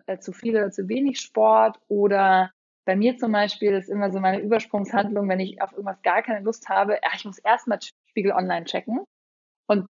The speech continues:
dann eigentlich auch noch die F A Z Punkt net. Und wenn's ganz schlimm ist, dann auch noch mal die Zeit und die Süddeutsche und erst wenn ich so das Gefühl habe, ah, okay, da draußen passiert auch nicht so viel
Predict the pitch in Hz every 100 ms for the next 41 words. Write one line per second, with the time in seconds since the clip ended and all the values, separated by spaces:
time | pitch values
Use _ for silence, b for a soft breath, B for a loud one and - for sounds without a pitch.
0 | _ - 208 220 - 202 220 339 320 277
1 | 262 247 220 208 214 254 - - - 254
2 | _ _ _ _ - 208 - 185 202 -
3 | - - - - B B B B - 254
4 | 254 247 254 277 440 - 254 339 269 233
5 | 427 - _ 233 277 294 254 - 233 240
6 | 285 254 247 240 - - - 196 196 -
7 | 226 240 311 302 - 320 349 262 254 294
8 | 262 254 247 269 254 - 233 214 _ _
9 | _ _ _ 226 277 277 269 254 247 -
10 | - 254 262 220 220 220 - 226 220 -
11 | 208 - 240 202 190 214 240 226 233 -
12 | 196 - 220 - 302 277 - 294 311 370